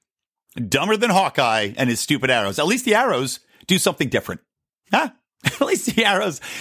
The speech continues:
you got a fire arrow, you got a, you got, like, a glue arrow,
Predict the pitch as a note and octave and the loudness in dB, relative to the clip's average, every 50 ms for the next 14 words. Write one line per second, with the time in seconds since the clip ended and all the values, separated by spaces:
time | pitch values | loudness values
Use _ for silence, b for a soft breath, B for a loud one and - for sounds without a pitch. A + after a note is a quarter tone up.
0 | B B D3+ C#3 A#2 G#2+ G2 F#2 - D3+ C#3 C3 C3 B2 A2+ A2 A2+ A2 A2 A2 | B B 0 2 2 0 -2 -2 -2 -2 0 0 0 2 2 4 4 4 4 4
1 | G#2+ G#2+ G#2+ A2 - B B B B B B B - A2 F#2 G2+ F#2 F2+ F2+ F2 | 2 2 0 -2 -6 B B B B B B B -2 0 2 2 2 2 0 0
2 | F2 E2+ E2+ E2+ E2 D#2+ E2+ F2 F2 D#2+ D#2 E2+ - - D#2+ D2+ - G#2+ G#2+ G2+ | 0 0 0 0 -2 -2 -2 -4 -4 -4 -4 -6 -6 -8 -8 -4 -2 0 2 2
3 | G2 G2 F#2+ F2+ F2 F2 F2 E2+ E2+ E2 - | 2 2 2 2 2 0 0 -2 -2 -4 -6